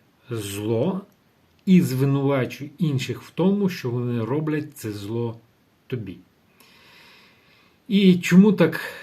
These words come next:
е, Путін робить? Звичайно, що зараз, коли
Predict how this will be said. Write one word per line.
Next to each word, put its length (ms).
е, 260
Путін 360
робить? 520
Звичайно, 580
що 380
зараз, 540
коли 580